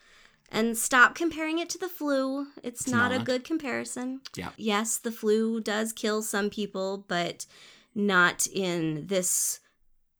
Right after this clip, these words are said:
Speaker 1: short of a time span and not with the lingering side effects that a lot of cases have presented
Speaker 2: It's
Speaker 1: after contracting covid.
Speaker 2: It's dangerous to go alone.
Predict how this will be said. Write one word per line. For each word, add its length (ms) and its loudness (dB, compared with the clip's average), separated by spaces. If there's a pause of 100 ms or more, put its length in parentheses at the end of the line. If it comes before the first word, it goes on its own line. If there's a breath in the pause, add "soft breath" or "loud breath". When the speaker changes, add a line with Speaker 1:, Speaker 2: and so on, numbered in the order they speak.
(280)
Speaker 1:
short 500 6
of 100 2
a 40 2
time 360 4
span 640 0
and 640 -2
not 340 4
with 420 -4
the 280 -2
lingering 520 2
side 260 -2
effects 520 -6 (320 loud breath)
that 140 0
a 40 0
lot 240 2
of 120 -6
cases 500 -8
have 180 -10
presented 640 -8 (360)
Speaker 2:
It's 240 -10
Speaker 1:
after 260 -4
contracting 460 -12
covid. 400 -14 (240 loud breath)
Speaker 2:
It's 160 -20
dangerous 560 -2
to 100 -10
go 220 -6
alone. 460 -12